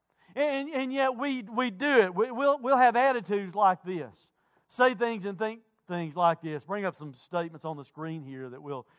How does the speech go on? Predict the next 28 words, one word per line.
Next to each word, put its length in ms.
kinda 220
oftentimes 600
think 360
or, 160
or 220
say, 460
you 120
know. 260
"I, 240
I'm 100
gonna 140
follow 320
Jesus, 480
but 360
I'm 260
gonna 200
kinda 300
pick 300
and 100
choose 300
the 160
areas 560
in 140
which 180
I 80
wanna 240
follow 360
him. 200